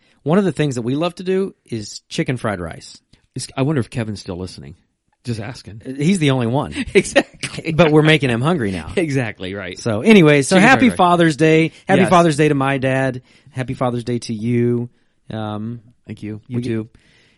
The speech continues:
Speaker 1: I
Speaker 2: Happy
Speaker 1: mean,
Speaker 2: Father's Day to
Speaker 1: technically we
Speaker 2: Willie,
Speaker 1: get to
Speaker 2: too.
Speaker 1: work, so.
Speaker 2: Yeah, well, that's true. We get to
Speaker 1: Yeah.
Speaker 2: work on Father's Day.
Speaker 1: That's right. You say happy Father's Day to Willie?
Speaker 2: Yeah.
Speaker 1: Willie.
Speaker 2: You know, your dad.
Speaker 1: My dad.
Speaker 2: Yeah.
Speaker 1: That's right.
Speaker 2: So, yeah. So, um, anything else?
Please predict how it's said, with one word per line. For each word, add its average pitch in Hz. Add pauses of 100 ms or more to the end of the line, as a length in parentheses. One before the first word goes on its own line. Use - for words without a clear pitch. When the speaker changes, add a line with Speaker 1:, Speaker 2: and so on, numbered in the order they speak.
Speaker 1:
I -
Speaker 2:
Happy -
Speaker 1:
mean, 110
Speaker 2:
Father's 120
Day -
to 120
Speaker 1:
technically 120
we 113
Speaker 2:
Willie, 110
Speaker 1:
get 113
to 113
Speaker 2:
too. 107
Speaker 1:
work, 117
so. 107 (140)
Speaker 2:
Yeah, 101
well, 107
that's -
true. 64
We 107
get 113
to 85
Speaker 1:
Yeah. 73
Speaker 2:
work 73
on 71
Father's 78
Day. 80
Speaker 1:
That's -
right. 90
You 117
say 113
happy 110
Father's 95
Day 98
to 90
Willie? 98
Speaker 2:
Yeah. 110 (200)
Speaker 1:
Willie. 92
Speaker 2:
You 104
know, 90 (260)
your 104
dad. 82
Speaker 1:
My 98
dad. 87 (520)
Speaker 2:
Yeah. - (160)
Speaker 1:
That's -
right. 117 (680)
Speaker 2:
So, 127
yeah. 120
So, 135 (100)
um, 127 (840)
anything 135
else? 156